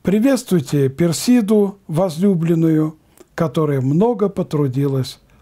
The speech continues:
о Господе. Здесь мы опять видим, что много женщин, которые реально трудились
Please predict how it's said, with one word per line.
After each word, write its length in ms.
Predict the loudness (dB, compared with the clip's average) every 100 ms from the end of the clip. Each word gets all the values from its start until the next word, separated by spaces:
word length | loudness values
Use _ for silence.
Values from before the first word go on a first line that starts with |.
| _
о 100 | -8
Господе. 680 | -6 -6 -8 -14 -16 -16 -20 _ _ _ _ _ _ _ _ _ -12
Здесь 280 | -2 -2 0
мы 100 | -2
опять 320 | 0 -2 -2
видим, 460 | 0 0 0 -2 -4
что 280 | -6 -4 0
много 380 | 0 0 0
женщин, 680 | -2 0 0 0 0 0 0 -4 _ _ _ _ _ _ _ _ -6
которые 600 | -6 -2 -2 0 -2 -4 _ _
реально 720 | -2 0 2 0 0 -2 -4 -8 _ _ _ _
трудились 680 | -4 -2 2 2 2 -2 -6